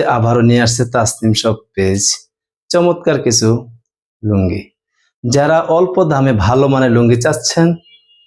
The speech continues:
তাদের জন্য আজকের ভিডিওটা। আমি আপনাদেরকে প্রত্যেকটা লুঙ্গি কালার দেখাচ্ছি, আপনারা মনোযোগ সহকারে দেখবেন, ভালো লাগলে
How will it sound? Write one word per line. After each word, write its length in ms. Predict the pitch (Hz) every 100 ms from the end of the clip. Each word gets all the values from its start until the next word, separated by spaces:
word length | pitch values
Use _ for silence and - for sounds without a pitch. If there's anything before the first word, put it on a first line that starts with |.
| 156
তাদের 240 | 156 156
জন্য 180 | 143 139
আজকের 380 | 127 117 - 110 98
ভিডিওটা। 420 | 98 95 90 - - _ _ _ _ _ _ _ _ _ _
আমি 140 | 127 147 151
আপনাদেরকে 380 | 165 147 156
প্রত্যেকটা 460 | 151 143 131 135 143
লুঙ্গি 260 | 131 127 127
কালার 200 | 127 123 120
দেখাচ্ছি, 400 | 131 147 147 - 160 123
আপনারা 240 | 113 107
মনোযোগ 340 | 104 107 104 107
সহকারে 360 | - 117 - 135 127
দেখবেন, 380 | 135 131 147 185 - _ _ _ -
ভালো 260 | 113 143 170
লাগলে 200 | 170 170